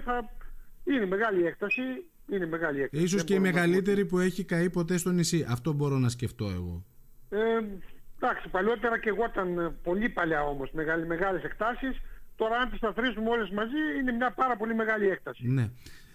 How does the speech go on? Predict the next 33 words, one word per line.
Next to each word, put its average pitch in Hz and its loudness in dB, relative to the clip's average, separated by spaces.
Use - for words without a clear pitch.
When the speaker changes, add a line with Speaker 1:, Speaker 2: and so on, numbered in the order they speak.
Speaker 2:
Σε - 0
ό,τι 196 2
αφορά 190 0
τώρα 202 2
τις 180 -2
ζημιές, 165 4
υπήρχε 185 0
μια 185 2
πληροφορία 175 2
ότι 170 -2
κάηκε 175 0
το 165 0
εκκλησάκι 165 0
της 160 -6
Αγίας 170 0
Παρασκευής 160 0
που 131 -4
βρίσκεται 127 0
ανάμεσα 123 2
στα 113 0
δύο 117 2
χωριά, 113 0
Άγιος 110 0
Δημήτρης 113 -2
και 113 -4
Σαρδές. 110 -2
Ισχύει 117 0
Speaker 1:
Ε, 156 4
Speaker 2:
κάτι 180 0
Speaker 1:
την 170 0
πληροφορία 175 2
Speaker 2:
τέτοιο; 214 -2
Speaker 1:
αυτή - 0